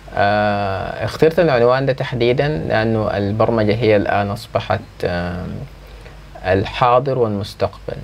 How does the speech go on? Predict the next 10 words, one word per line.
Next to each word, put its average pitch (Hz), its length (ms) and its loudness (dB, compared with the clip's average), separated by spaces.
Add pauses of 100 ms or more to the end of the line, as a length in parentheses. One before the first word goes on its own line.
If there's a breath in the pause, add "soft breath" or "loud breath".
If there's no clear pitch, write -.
(300)
وأصبحت 104 1500 -2
ال-، 95 420 0
ال-، - 520 -4 (120)
ال-، - 420 -4
المدارس 104 880 2
والمناهج 101 720 -4 (640 loud breath)
الأوروبية 98 800 4
والمناهج 95 560 0
العالمية، 104 680 0 (680 loud breath)
آه، 95 680 -2